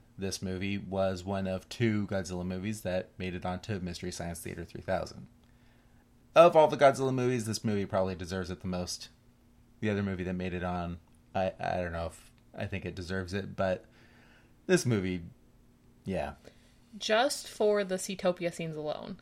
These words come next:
Speaker 1: Yes.
Speaker 2: So simultaneously, while Rokuro and Goro are being taken to the fissure to be dumped in, and I, I should mention the truck drivers don't know what's in the,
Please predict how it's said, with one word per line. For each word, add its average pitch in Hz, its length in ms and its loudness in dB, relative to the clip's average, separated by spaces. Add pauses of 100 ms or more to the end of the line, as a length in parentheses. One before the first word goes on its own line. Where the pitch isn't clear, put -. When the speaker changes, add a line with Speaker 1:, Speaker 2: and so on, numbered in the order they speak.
(140)
Speaker 1:
Yes. - 560 -8 (960)
Speaker 2:
So - 140 -8
simultaneously, 240 720 2
while 190 260 6
Rokuro 180 600 4
and 175 240 -2
Goro 180 480 6
are 180 160 -4
being 170 280 -2
taken 175 280 -4
to 170 80 -4
the 175 80 -4
fissure 185 280 -2
to 170 60 -4
be 170 100 -6
dumped 185 320 0
in, 165 300 -2 (460)
and 208 160 4
I, 208 100 4 (140)
I 214 80 4
should 214 220 0
mention 190 340 2
the 175 80 -4
truck 190 220 0
drivers 175 260 2
don't 151 260 -2
know 135 220 -4 (160)
what's - 240 0
in 113 80 -12
the, - 100 -14